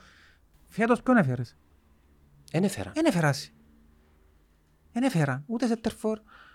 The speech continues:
Speaker 1: ούτε αντικαταστάτες τσίνους που έχασες. Οπότε το ρόστερ σου-, α, το άλλο, έχουμε μια θέση κενή στο ρόστερ, δεκαεφτά ξένους. Γιατί έχουμε κενή; Πε-,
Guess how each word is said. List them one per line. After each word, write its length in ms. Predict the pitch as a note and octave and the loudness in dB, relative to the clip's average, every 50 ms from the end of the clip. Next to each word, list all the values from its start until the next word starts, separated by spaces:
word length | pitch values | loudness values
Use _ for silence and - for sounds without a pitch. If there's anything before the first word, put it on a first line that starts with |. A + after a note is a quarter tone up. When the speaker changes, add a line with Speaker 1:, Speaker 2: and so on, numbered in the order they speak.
| _ _ _ _ _ _ _ _ - | _ _ _ _ _ _ _ _ -10
Speaker 1:
ούτε 380 | - A#3 G#3+ A3+ A3 B3 A#3+ | -4 0 0 4 6 8 8
αντικαταστάτες 760 | A#3+ A#3 G#3 A#3 G#3+ G#3 G3 F#3 - - - G3 G3 F#3+ F#3 | 8 8 8 10 10 12 12 10 8 8 10 10 12 12 10
τσίνους 280 | F#3 - G#3 G3 F#3+ F3+ | 6 6 4 4 2 2
που 120 | - F#3 | 4 6
έχασες. 540 | F3+ D#3 - F3 D#3 D3+ E3+ F3 E3+ - - _ _ _ _ _ _ _ _ _ _ _ _ _ _ _ _ _ _ _ _ _ _ _ _ _ _ _ _ _ | 6 6 6 4 2 2 0 -2 -2 -6 -14 _ _ _ _ _ _ _ _ _ _ _ _ _ _ _ _ _ _ _ _ _ _ _ _ _ _ _ _ _
Οπότε 480 | - F3 E3 F3 F#3+ F#3 G3 G3 G3 F#3 - - | -4 -2 4 4 6 6 6 4 4 0 -2 2
το 120 | E3+ D#3 | 2 4
ρόστερ 300 | D3+ D#3 D#3 - - E3 | 4 4 2 0 -2 0
σου-, 140 | - - A#3 | 8 12 12
α, 160 | C#4+ C4 G3+ | 12 12 12
το 100 | - G#3+ | 12 12
άλλο, 500 | G#3+ A#3 A#3 A#3+ A#3 G#3+ G#3 A3+ B3 - - - _ _ | 12 12 12 12 12 10 10 8 6 0 -10 -20 _ _
έχουμε 260 | - G#3 G#3 D4+ D#4+ C4+ | -2 0 4 6 8 8
μια 160 | G#3+ G#3+ G#3+ | 8 8 6
θέση 360 | G#3+ - - A#3 G#3+ C4 B3+ | 6 4 2 4 4 6 6
κενή 240 | G#3+ F3+ E3+ F3+ G3 | 6 6 6 4 2
στο 160 | F#3+ - F3+ | 0 0 0
ρόστερ, 360 | F3 F#3 F#3 - - - C3 C3+ | 0 0 -2 -4 -6 -6 -4 -4
δεκαεφτά 520 | C#3+ - - C#3+ C3+ C#3+ C#3 - - - E3 | -4 -2 0 4 6 4 4 6 6 4 4
ξένους. 300 | - - - F3+ F#3+ - | 4 4 2 2 2 2
Γιατί 260 | - E3 E3+ E3 - | 0 -2 -2 0 0
έχουμε 180 | B3+ A#3+ D4 C#4+ | -2 0 0 0
κενή; 220 | B3 E3 C#3 C3+ - D3 | 0 0 0 -2 -2 0
Πε-, 120 | - D4 | 0 0